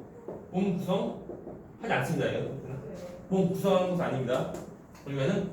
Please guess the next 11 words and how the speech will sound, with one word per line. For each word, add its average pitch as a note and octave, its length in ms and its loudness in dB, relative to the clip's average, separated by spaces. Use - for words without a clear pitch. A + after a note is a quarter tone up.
똑같이 F3 300 -2
몸 E3+ 220 4
기능 D3+ 160 -2
조절한다. - 520 -4
몸이 E3+ 320 4
기능 E3+ 400 2
조절해요, - 480 -2
조절한다. - 260 -6
몸이 C3+ 260 0
기능 C3 220 2
조절. - 320 -2